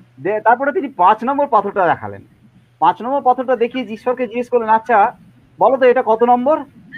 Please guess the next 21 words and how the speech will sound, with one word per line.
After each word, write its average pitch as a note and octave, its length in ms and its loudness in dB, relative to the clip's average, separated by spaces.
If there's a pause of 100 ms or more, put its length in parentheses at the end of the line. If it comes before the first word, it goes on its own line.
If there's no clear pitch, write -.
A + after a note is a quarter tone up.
(160)
ঈশ্বর B3 220 -2
তখন B3+ 220 0
কিন্তু B3 240 -10
ভালোই F#3 340 2
অঙ্ক A#3+ 240 0
শিখে G#3 260 -4
গেছে। B2+ 300 -4 (580)
সে F#3 100 -8
বলল A#3 260 0
যে, A#3+ 140 -2
"বাবা, F3+ 360 4
এটা D3+ 260 0
কিন্তু A3 240 -10
ছয় F3 420 -2
হওয়া A3+ 160 4
উচিত G#3 320 -2
ছিল, E3 200 -2
ভুল C3+ 220 -8
করে G#3+ 220 0
এটা G#3 120 -2
পাঁচ E3+ 260 -2